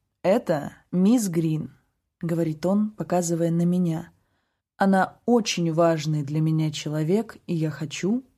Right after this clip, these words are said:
чтобы ей оказывали максимальное уважение, когда бы она ни пришла. Если ей нужен я, вы должны связаться со мной незамедлительно и перенести все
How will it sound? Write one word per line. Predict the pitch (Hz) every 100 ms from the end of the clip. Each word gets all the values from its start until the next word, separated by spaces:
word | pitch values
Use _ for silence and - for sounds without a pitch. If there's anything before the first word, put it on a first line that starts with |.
| _
чтобы | - 175 160
ей | 160 180 220 -
оказывали | 165 180 165 170 170
максимальное | 175 175 - 196 202 190 160 156 156
уважение, | 147 143 156 156 202 247 160 147 - _ _ _ -
когда | 170 160 202
бы | 240 156 147 -
она | 175 180
ни | 180
пришла. | 170 160 131 - 147 - - _ _ _ _ _
Если | 165 185 262 269
ей | 254 240 233
нужен | 233 247 247 220
я, | 156 170 151 156 - _ _ -
вы | 175
должны | 175 175 170 190
связаться | - 180 202 202 175 - -
со | - 156
мной | 160 175 190
незамедлительно | 190 214 208 226 233 208 220 233 - 170 156 143 123 - _ _ _ -
и |
перенести | 208 220 220 214 214 - 240 226 -
все | - - - 214 262